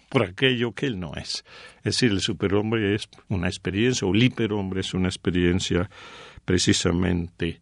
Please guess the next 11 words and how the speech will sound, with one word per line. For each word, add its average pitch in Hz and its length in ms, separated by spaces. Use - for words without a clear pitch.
superadora 95 1040
del 104 220
antropocentrismo. - 1120
Digo 127 280
esto 110 240
porque - 300
a 104 60
veces 104 520
se - 180
entiende 95 480
superhombre 98 800